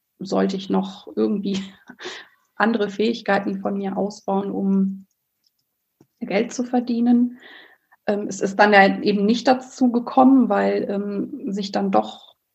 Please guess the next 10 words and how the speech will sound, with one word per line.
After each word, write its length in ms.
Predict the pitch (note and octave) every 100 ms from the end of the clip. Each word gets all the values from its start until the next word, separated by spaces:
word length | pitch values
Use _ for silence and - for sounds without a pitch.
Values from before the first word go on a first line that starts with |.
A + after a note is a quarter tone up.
| _ _
die 200 | G3 G3
Sachen 580 | G3 G#3+ A3 G3 G3 - _
vielleicht 380 | - F#3+ G3 -
schneller 300 | - G3+ A#3
bewegt 420 | A#3+ A#3 A3+ A3+
haben, 160 | A3+ G#3+
als 160 | G3+ G3
ich 160 | - -
erwartet 580 | E3+ E3 G3 B3 B3
habe. 420 | C4+ C#4+ D4 E4+